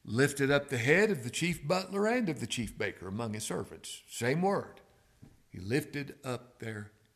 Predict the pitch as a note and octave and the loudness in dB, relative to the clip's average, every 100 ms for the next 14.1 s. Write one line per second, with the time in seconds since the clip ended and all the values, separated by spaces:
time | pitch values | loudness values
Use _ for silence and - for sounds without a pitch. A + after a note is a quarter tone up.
0 | _ _ - E2+ - _ - - G#2+ F#2+ | _ _ -10 -10 -10 _ -14 -6 -4 -4
1 | - _ _ _ _ A2 B2 B2 - - | -8 _ _ _ _ -6 -4 -4 -8 -18
2 | - - _ _ _ _ _ _ - F2+ | -20 -20 _ _ _ _ _ _ -12 -12
3 | - - _ _ _ _ _ _ _ _ | -12 -18 _ _ _ _ _ _ _ _
4 | _ _ _ _ _ _ _ _ _ _ | _ _ _ _ _ _ _ _ _ _
5 | _ - D#3+ F3 D#3+ C3+ F#3+ F3 D#3+ A3 | _ 6 10 10 8 6 6 6 6 8
6 | C4 G#3 C3+ C3+ - G3 F3 C3+ D3+ D#3+ | 8 8 6 2 2 2 0 4 6 6
7 | B2+ B2+ B2+ A#2+ E3+ E3 D#3 - C3 C3+ | 4 2 2 6 6 8 6 4 0 2
8 | E3+ F#3 A3 A#3+ - - - - _ _ | 4 6 10 10 8 2 -14 -20 _ _
9 | _ _ _ _ _ _ F#2 C#3 D3 D3+ | _ _ _ _ _ _ 2 4 10 12
10 | D3 D3 D3+ D#3 D3+ D#3 D3 D3+ D3+ D#3 | 12 6 4 6 6 4 0 0 6 6
11 | D3+ D3+ D3 C#3 D3+ D3+ D#3+ D#3+ - _ | 8 4 4 2 2 2 -2 -6 -12 _
12 | _ _ _ _ _ _ _ - G#2+ B2+ | _ _ _ _ _ _ _ -6 0 2
13 | C#3 F3 D3+ B2 - C3+ - C#3 D3 A#2 | 4 2 0 -2 -4 -4 -4 -4 -4 -8
14 | G#2+ | -12